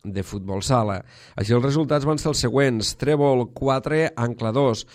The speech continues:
Coafer deu, Bar Xinxin dos, Lore dos, Pegós quatre, La Xarranca dos. Això vol dir que la final A tres, que es disputarà el pròxim dissabte, dia vint-i-nou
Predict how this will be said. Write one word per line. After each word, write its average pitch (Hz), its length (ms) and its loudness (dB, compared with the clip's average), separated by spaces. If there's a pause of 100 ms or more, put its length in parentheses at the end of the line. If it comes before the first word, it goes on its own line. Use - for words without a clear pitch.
(240)
Coafer 139 480 0
deu, 147 320 2
Bar 139 340 0
Xinxin 135 800 -2 (160)
dos, 107 600 2 (340)
Lore 147 300 2
dos, 143 180 2
Pegós 113 400 0
quatre, 123 500 0
La 139 180 -2
Xarranca 110 540 -4
dos. 117 380 0 (320)
Això 127 180 -2
vol 151 160 2
dir 170 200 4
que 147 120 -4
la 123 140 2
final 143 340 0
A 117 120 2
tres, 147 320 0
que 127 100 -2
es 110 80 -4
disputarà 110 640 0 (320)
el 104 480 0 (100)
pròxim 131 460 -2
dissabte, 117 460 0
dia 143 240 2
vint-i-nou 113 760 0